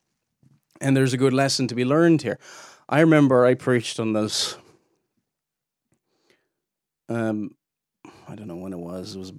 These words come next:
maybe about n-, n-, nine months ago, and I, I, I think I missed a really major, important thing, an important theme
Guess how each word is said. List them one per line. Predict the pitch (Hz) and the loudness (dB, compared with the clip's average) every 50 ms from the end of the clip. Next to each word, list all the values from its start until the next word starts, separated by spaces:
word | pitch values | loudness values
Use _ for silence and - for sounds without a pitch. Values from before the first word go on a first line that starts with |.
| - | -16
maybe | - 110 104 95 98 | -12 -12 -10 -10 -10
about | 87 95 95 87 - - _ _ _ _ _ _ _ _ _ _ _ _ _ | -10 -10 -10 -12 -14 -18 _ _ _ _ _ _ _ _ _ _ _ _ _
n-, | 101 98 - - - - 120 110 113 - - - _ _ - | -12 -12 -12 -14 -12 -10 -8 -8 -8 -10 -12 -18 _ _ -14
n-, | - - 110 107 - | -12 -12 -12 -10 -8
nine | 123 117 120 127 | -6 -4 -2 -2
months | 123 123 127 - - | -2 -2 -2 -4 -4
ago, | 127 131 127 123 120 120 | 0 2 2 4 4 2
and | 110 104 | 0 0
I, | 95 82 85 - _ _ _ _ - | -2 -4 -6 -10 _ _ _ _ -4
I, | - 151 151 147 156 - _ _ _ _ _ - | 0 0 0 0 -2 -6 _ _ _ _ _ -6
I | 147 | -4
think | 139 180 175 | -2 0 2
I | 185 156 | 2 4
missed | 135 147 139 123 - - | 4 4 4 2 0 -2
a | 135 117 | -4 -4
really | 113 117 123 131 135 135 131 123 | -2 -2 0 0 2 2 2 0
major, | 113 113 113 117 117 120 110 113 113 113 110 - _ _ _ _ _ _ _ _ _ _ _ _ _ _ _ _ _ _ _ - | 0 2 2 2 0 0 -2 -2 -2 -2 -2 -4 _ _ _ _ _ _ _ _ _ _ _ _ _ _ _ _ _ _ _ -12
important | - 113 - - - 147 139 120 92 123 117 107 - - _ _ _ _ | -12 -12 -12 -4 0 0 0 2 0 -2 -4 -6 -8 -14 _ _ _ _
thing, | - - - - 139 127 127 131 135 139 139 131 - - _ _ _ _ _ _ _ _ _ _ _ _ _ _ _ _ _ _ _ _ _ | -20 -12 -4 -2 0 2 2 2 2 2 2 0 -4 -8 _ _ _ _ _ _ _ _ _ _ _ _ _ _ _ _ _ _ _ _ _
an | - 110 | -10 -10
important | 104 104 - - 151 147 - - 120 117 - | -10 -10 -6 -2 -2 -2 -2 -2 -6 -10 -10
theme | - - - - - 127 123 123 127 135 147 143 - | -12 -16 -12 -4 0 0 2 2 2 2 0 -2 -6